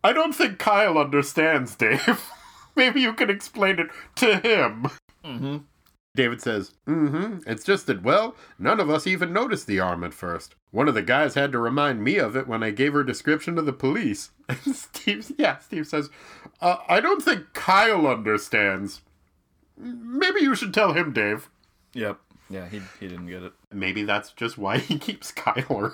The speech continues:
Speaker 1: around.
Speaker 2: Oh, yeah, the foil for
Speaker 1: It's like,
Speaker 2: uh,
Speaker 1: "Yes, now, uh, ex-, I know what you're talking about, obviously, but maybe you could explain it slower and with smaller words for, for Kyle so that he gets it."
Speaker 2: Mm-hmm.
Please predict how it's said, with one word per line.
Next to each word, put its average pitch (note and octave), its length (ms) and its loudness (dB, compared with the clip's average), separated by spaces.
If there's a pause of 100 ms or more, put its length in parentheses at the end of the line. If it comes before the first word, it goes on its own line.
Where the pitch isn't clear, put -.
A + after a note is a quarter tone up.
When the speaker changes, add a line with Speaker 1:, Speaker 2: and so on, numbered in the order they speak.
Speaker 1:
around. - 420 -6 (300)
Speaker 2:
Oh, C#4 260 -2
yeah, G3+ 200 -4
the A#2 180 -12
foil B2+ 520 -6
for G#2+ 80 -16
Speaker 1:
It's C3+ 100 -8
like, A3+ 180 2
Speaker 2:
uh, - 60 -10
Speaker 1:
"Yes, B3+ 320 2
now, A3 420 4
uh, - 320 -12
ex-, C#4+ 240 0 (540)
I C4 280 6
know F3 180 4
what A#2 260 0
you're A2+ 100 0
talking A2 420 2
about, A2+ 380 2
obviously, C3+ 680 2
but A2+ 220 0 (280)
maybe A3+ 360 2
you B3+ 200 0
could G3+ 160 2
explain F#3+ 560 0
it D3+ 100 -4
slower F#3 640 2
and C#3 160 2
with C3+ 160 -2
smaller D#3 460 2
words D3+ 460 2
for, A2+ 340 0 (220)
for C#3+ 180 2
Kyle C3 400 6
so B2 220 0
that A2 160 0
he F#3 260 0
gets F2 400 -2
it." D#2 140 -12 (100)
Speaker 2:
Mm-hmm. A2 280 -10